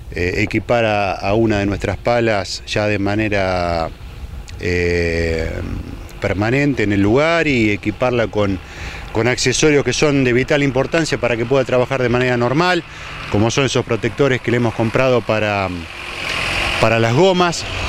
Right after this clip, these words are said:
Así que bueno, estamos en, realmente, como te decía, en un camino más que importante. El desafío es, eh, es importante para esta gestión,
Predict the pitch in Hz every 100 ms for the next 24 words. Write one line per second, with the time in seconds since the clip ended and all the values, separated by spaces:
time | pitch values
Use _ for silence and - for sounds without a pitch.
0 | - - - - - - - 113 151 147
1 | 175 160 139 135 180 175 156 156 143 139
2 | 127 147 175 175 147 147 147 139 196 170
3 | 160 147 143 175 180 160 147 143 139 135
4 | 127 147 - 135 139 139 180 180 156 131
5 | 117 123 - 143 139 131 127 120 117 113
6 | - - 107 107 107 107 110 104 110 -
7 | 104 110 117 139 127 101 110 117 110 110
8 | - 147 185